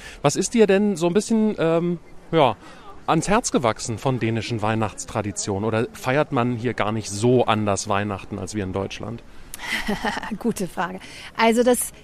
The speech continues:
Speaker 2: kann ich ganz generell beantworten. Man denkt zwar, Deutschland und Dänemark sind sich sehr ähnlich, weil wir ja auch Nachbarländer sind und komme ja auch aus Norddeutschland.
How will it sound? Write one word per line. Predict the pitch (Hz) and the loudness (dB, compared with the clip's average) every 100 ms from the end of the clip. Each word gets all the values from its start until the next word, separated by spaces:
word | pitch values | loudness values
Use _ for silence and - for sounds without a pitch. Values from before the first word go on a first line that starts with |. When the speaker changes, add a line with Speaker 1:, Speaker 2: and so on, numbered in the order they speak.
| - - - 233 220 | -20 -20 -10 -10 -2
Speaker 2:
kann | 220 | 0
ich | 240 | 0
ganz | 202 196 | 0 0
generell | 214 202 196 349 | 2 4 6 6
beantworten. | 415 220 220 220 233 | 6 2 2 -2 0
Man | 208 | -2
denkt | 202 240 415 - | 4 2 2 -4
zwar, | - 196 | -4 0
Deutschland | 202 240 247 | 2 2 0
und | 208 185 | -2 0
Dänemark | 214 254 202 - | 2 2 2 0
sind | 202 | -4
sich | 196 | -4
sehr | - 180 | -4 0
ähnlich, | 220 285 - | 2 2 2
weil | 226 | 0
wir | 185 | 0
ja | 180 | -2
auch | - | -2
Nachbarländer | 185 - 196 208 240 277 | -6 -4 -6 -2 -2 -2
sind | 285 339 | -2 -4
und | 254 | -4
komme | 247 240 | 0 2
ja | 220 180 | 2 0
auch | |
aus | 185 | -2
Norddeutschland. | 196 185 208 220 254 311 | -2 0 -2 -4 -6 -8